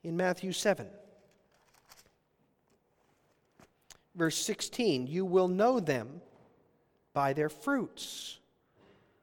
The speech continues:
"Every good tree bears good fruit, but a bad tree bears bad fruit. A good tree cannot bear bad fruit, nor can a bad tree bear good fruit." If the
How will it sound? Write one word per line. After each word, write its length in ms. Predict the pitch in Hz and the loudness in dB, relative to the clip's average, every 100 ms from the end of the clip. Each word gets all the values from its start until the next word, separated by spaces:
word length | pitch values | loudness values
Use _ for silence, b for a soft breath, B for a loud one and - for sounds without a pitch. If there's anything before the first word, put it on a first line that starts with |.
| b _ _ _ _ _ _ _ _ _ _ - | b _ _ _ _ _ _ _ _ _ _ -2
"Every 300 | 180 202 233 | 0 2 2
good 220 | 240 214 | 2 2
tree 300 | - 285 247 | 0 0 2
bears 300 | 190 208 208 | 4 4 4
good 200 | 226 220 | 0 -2
fruit, 320 | - 269 226 | -2 -2 -2
but 120 | 175 | 0
a 40 | 180 | 2
bad 320 | 202 254 233 | 4 4 2
tree 220 | - 214 | -2 -2
bears 300 | 180 214 202 | 2 2 2
bad 340 | 202 277 294 214 | 2 4 4 0
fruit. 260 | - 117 | -4 -4
A 60 | 117 | -2
good 300 | 143 247 208 | 2 2 2
tree 220 | 220 220 | -2 -2
cannot 420 | - 214 202 180 | 2 4 4 4
bear 160 | 180 170 | 4 4
bad 400 | 175 202 254 - | 6 6 4 0
fruit, 240 | 247 269 B B - | -2 -2 B B 2
nor 220 | 214 269 | 6 6
can 180 | - 220 | 6 4
a 60 | |
bad 360 | 185 220 294 226 | 6 6 6 4
tree 360 | - 180 175 202 B - | 0 2 2 0 B 2
bear 240 | 214 233 | 6 6
good 300 | 226 320 247 | 6 4 4
fruit." 420 | - 165 117 - - - - _ _ _ _ _ _ _ _ _ _ _ _ | 0 -2 -2 -6 -20 -20 -20 _ _ _ _ _ _ _ _ _ _ _ _
If 140 | - - | -12 -2
the 180 | 180 | -2